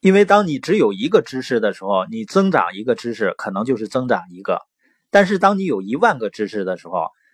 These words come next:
接触一个新知识可能意味着增长了五千个知识。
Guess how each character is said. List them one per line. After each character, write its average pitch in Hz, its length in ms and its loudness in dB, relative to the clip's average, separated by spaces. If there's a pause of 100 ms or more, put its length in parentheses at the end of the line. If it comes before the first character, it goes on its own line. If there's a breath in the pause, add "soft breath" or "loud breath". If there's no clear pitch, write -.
(120)
接 175 200 4
触 110 200 -8
一 110 160 -2
个 151 100 4
新 131 240 -8
知 127 200 -4
识 101 240 -8
可 107 140 -10
能 107 180 -4
意 170 120 -2
味 127 180 2
着 101 120 -2
增 151 240 -4
长 135 220 -2
了 107 100 -4
五 87 220 -10
千 165 280 -4
个 110 100 -2
知 90 200 -12
识。 - 240 -12